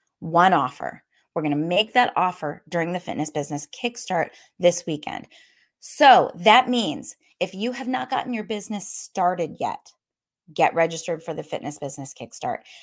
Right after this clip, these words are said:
If you have got your business started, but you're all over the place, if you've got five different offers, five different ways that your business makes money,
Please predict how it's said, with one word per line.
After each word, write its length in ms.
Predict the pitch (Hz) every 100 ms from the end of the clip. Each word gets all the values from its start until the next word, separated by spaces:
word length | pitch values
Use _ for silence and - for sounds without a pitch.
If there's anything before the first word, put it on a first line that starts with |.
| - _ _ -
If 480 | 247 240 - - _ -
you 300 | 165 202 254
have 260 | 226 175
got 260 | 185 180 -
your 120 | 233
business 480 | 196 185 190 165 -
started, 520 | - 143 151 190 196 -
but 140 | 196 -
you're 180 | 170 -
all 220 | 156 156
over 220 | 151 120 -
the 100 | -
place, 400 | - - - -
if 160 | 139 175
you've 140 | 175
got 180 | 220 -
five 420 | - 214 208 196
different 340 | 220 208 202 -
offers, 580 | 160 160 - - - - _ -
five 240 | 151 175
different 300 | 196 190 147
ways 260 | 180 180 165
that 100 | 101
your 100 | 165
business 380 | 165 165 160
makes 260 | 170 147 -
money, 320 | 156 135 -